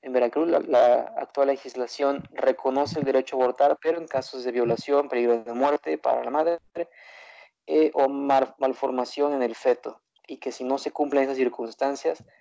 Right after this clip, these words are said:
eh, sí se castiga con prisión de seis meses a cuatro años, eh, además de, de los, de castigo a quien efectúe el procedimiento.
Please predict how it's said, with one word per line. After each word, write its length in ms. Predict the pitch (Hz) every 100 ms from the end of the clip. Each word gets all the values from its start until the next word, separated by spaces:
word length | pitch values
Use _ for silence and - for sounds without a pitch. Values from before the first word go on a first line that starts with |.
| _ _ _ -
eh, 140 | 123 -
sí 160 | 143
se 140 | 135 135
castiga 320 | 123 139 123
con 140 | 117
prisión 360 | 123 113 139 147
de 120 | 131
seis 220 | 127 127
meses 280 | 131 139 -
a 80 | 120
cuatro 440 | - 123 - 123
años, 440 | 120 120 117 - _ _ _ _ _ _ _ _ -
eh, 540 | 135 127 123 131 - _ _ _ -
además 400 | 127 127 131 127
de, 260 | 131 127
de 240 | 123 123 117
los, 600 | 113 113 - - - - _ _ -
de 120 | 131
castigo 480 | 127 - 143 139 139
a 100 | 135
quien 220 | 143 143
efectúe 760 | 139 123 - - 139 143 143 -
el 180 | 135 135
procedimiento. 840 | 131 - 123 120 120 120 113 113